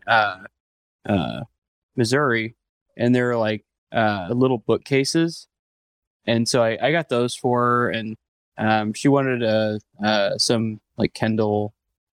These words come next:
like, I don't, can't remember. It's, like, a new Kindle, like,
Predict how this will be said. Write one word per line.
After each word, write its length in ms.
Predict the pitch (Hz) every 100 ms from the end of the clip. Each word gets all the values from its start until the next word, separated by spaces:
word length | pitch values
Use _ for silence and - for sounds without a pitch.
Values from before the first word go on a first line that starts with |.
| -
like, 240 | 101 101 -
I 100 | 113
don't, 120 | 110
can't 160 | - 82
remember. 240 | 104 101
It's, 100 | 98
like, 120 | 120
a 60 | 107
new 200 | 110 110
Kindle, 540 | - 113 104 107 104
like, 200 | 104 104